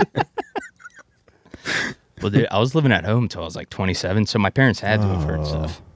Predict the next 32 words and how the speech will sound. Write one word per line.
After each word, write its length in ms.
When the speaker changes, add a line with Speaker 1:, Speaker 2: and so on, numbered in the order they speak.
Speaker 2:
They've 120
had 260
to 100
have. 220
And, 260
uh, 300
I 120
don't 100
know. 300
I, 180
when 180
I 80
was, 160
like, 500
fucking 440
from, 180
like, 240
twenty-one 1500
to, 160
like, 180
twenty-three, 880
I 80
was 160
just, 240
dude, 240
trying 240
to 80
do 180
too 160
much 200
stuff. 500
Speaker 3:
Mm-hmm. 340